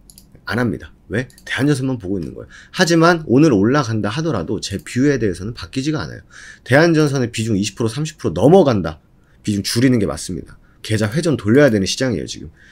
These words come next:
시장 지금 에코프로 뭐 십 프로 밀리고 해도 증시 빠집니까, 안 빠집니까? 안 빠진다니까요.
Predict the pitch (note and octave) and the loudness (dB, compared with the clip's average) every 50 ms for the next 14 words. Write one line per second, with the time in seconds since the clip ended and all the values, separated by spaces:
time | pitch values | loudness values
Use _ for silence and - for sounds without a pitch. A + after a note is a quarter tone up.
0 | _ - - - E3 E3+ D3+ - C3 A#2+ C3 C#3+ D3+ A2+ - - - - - - | _ -6 -2 2 2 2 2 2 2 2 4 4 2 2 0 -4 -12 -20 -16 -8
1 | - - B2+ - G3+ D#3+ - F#3+ E3+ F3 F3 F3+ F3 C3+ G#2 G2+ B2 C3 B2+ B2 | -4 -2 0 0 0 0 4 6 6 8 8 8 8 6 6 6 6 6 6 6
2 | A#2+ G2+ G2+ - - - - A3 G3+ C#3 B2+ C3+ D3+ E3 D#3+ C3+ C3 B2 C3 B2+ | 6 4 0 -2 -6 -2 2 4 4 6 6 6 8 8 8 8 8 6 6 6
3 | B2+ F3 F3+ D3 D3 D3 C#3+ G#2 E2 E2 - - C#3 D#3 - - - D#3+ - G3+ | 4 2 2 4 4 2 2 0 0 -4 -2 2 4 4 4 4 2 0 0 0
4 | G#3 G3+ - - G#2 E2+ D#2+ G2 F#2+ E2+ D#2 B1+ - - - G#2+ B2+ - A3 B3 | 0 -2 -2 -2 -4 -6 -6 -8 -8 -8 -10 -12 -12 -10 -8 -8 -6 -2 -2 0
5 | A#3+ A3+ D#3 A#2 F#2+ E2+ D#2 - D2+ D#2+ D#3 | 0 2 0 0 -2 -4 -6 -10 -10 -12 -12